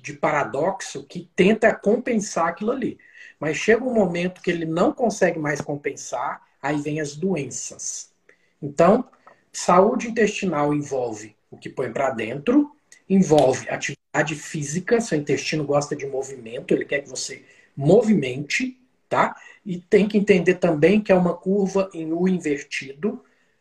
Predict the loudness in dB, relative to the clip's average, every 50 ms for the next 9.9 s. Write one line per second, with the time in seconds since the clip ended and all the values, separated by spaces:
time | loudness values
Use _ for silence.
0 | _ _ _ _ _ _ _ _ 4 4 6 4 0 -4 -8 -10 -8 -8 -10 -12
1 | -8 _ -6 -6 -6 -6 -8 -8 -8 -8 -8 -8 -10 _ _ _ _ _ _ _
2 | _ _ _ _ _ _ _ _ _ _ _ _ _ -4 -2 0 0 2 4 6
3 | 6 6 6 4 2 -2 -6 -8 _ _ 2 4 4 4 2 0 -4 -6 -4 -2
4 | -2 -2 -2 -2 -4 -6 -6 -6 -6 -6 -4 -4 -4 -4 -4 -6 -8 -12 -12 -12
5 | -10 -10 -10 -10 -10 -10 -10 -12 -10 -6 -4 -4 -4 -4 -4 -6 -4 -2 0 0
6 | 0 0 -2 -6 _ _ _ _ _ _ _ _ _ _ _ -6 0 2 4 6
7 | 6 6 6 4 2 0 0 -4 -4 -2 -2 -2 -2 -2 -2 0 0 -2 -2 -6
8 | -12 _ _ _ -2 0 2 2 2 2 0 2 2 2 2 2 0 -2 -6 _
9 | _ _ -8 -8 -8 -8 -8 -12 -12 -12 -12 -10 -6 -2 0 2 2 0